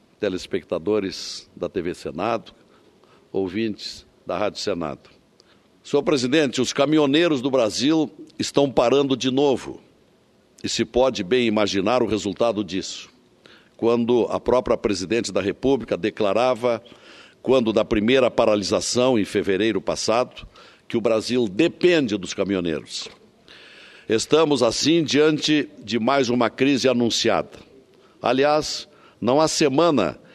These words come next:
em que não haja crise, grande parte por inabilidade geral do governo. Apesar de três reuniões ao longo de dois meses com os caminhoneiros,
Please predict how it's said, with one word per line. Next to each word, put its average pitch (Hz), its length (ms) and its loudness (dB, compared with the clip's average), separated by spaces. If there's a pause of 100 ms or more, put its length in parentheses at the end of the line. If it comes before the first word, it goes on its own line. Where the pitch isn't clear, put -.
(140)
em 110 140 -4
que 135 140 0
não 127 180 4
haja 120 240 2
crise, - 640 -2 (760)
grande 131 400 2
parte 139 440 2
por 143 180 0
inabilidade 131 880 2
geral 135 380 4
do 101 80 -2
governo. 87 400 0 (840)
Apesar 131 680 2
de 107 160 -6
três 151 400 2
reuniões 120 540 2
ao 107 100 4
longo 120 320 2
de 98 120 -4
dois 107 320 2
meses 135 680 0 (180)
com 123 120 2
os 113 120 -2
caminhoneiros, 117 840 0